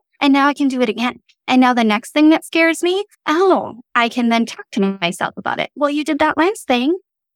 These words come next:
and it felt good. And look at where you are now." So I think it's also recognizing that fierce action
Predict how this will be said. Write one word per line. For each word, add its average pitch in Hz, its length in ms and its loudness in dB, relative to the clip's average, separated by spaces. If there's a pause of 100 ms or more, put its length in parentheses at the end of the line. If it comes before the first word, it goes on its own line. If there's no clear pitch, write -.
and 262 640 2 (280)
it 269 140 2
felt 285 200 0
good. 359 380 -2 (180)
And 262 140 0
look 269 160 2
at 262 100 0
where 262 100 2
you 240 200 0
are 214 160 2
now." 208 500 -2
So - 160 0
I 269 80 2
think 277 220 0
it's 262 180 -2
also 196 340 -2
recognizing 175 840 -4
that - 240 -8
fierce 226 340 -2
action 269 600 0